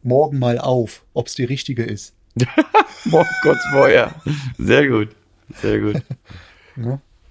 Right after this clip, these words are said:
Speaker 1: Ja. Nee, ich war ganz baff, konntest du mitnehmen. Wir waren da mit der Frau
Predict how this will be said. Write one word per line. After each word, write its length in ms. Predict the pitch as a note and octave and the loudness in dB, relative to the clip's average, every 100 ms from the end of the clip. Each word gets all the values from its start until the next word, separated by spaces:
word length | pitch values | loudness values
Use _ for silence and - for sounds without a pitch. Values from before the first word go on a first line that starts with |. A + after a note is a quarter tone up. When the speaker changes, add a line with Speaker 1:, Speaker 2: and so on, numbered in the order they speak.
| - - _ _ _ _ _ _ _ | -18 -18 _ _ _ _ _ _ _
Speaker 1:
Ja. 380 | B2 G#2+ F#2+ F2+ _ _ _ _ _ _ _ _ _ _ _ _ _ _ _ _ _ - | -4 -4 -4 -8 _ _ _ _ _ _ _ _ _ _ _ _ _ _ _ _ _ -8
Nee, 80 | F3 | -4
ich 100 | D3 | 0
war 100 | A#2+ | 0
ganz 200 | C3 - | 0 0
baff, 320 | D#3 F3 _ _ | -2 -2 _ _
konntest 260 | C3+ C3 | -4 -2
du 40 | C#3+ | -4
mitnehmen. 440 | F3 D#3+ A#2 A2 _ _ _ _ _ _ _ _ _ - _ _ _ _ _ _ _ _ _ _ _ _ _ _ _ _ _ | -4 -4 -4 -6 _ _ _ _ _ _ _ _ _ -20 _ _ _ _ _ _ _ _ _ _ _ _ _ _ _ _ _
Wir 140 | C3+ A#2 | -8 -4
waren 180 | B2 | -4
da 300 | A#2+ C3+ A3 - - | -2 -4 -4 -8 -16
mit 120 | C3+ | -10
der 60 | C3+ | -10
Frau 420 | - C#3 F#3 | -8 -6 -6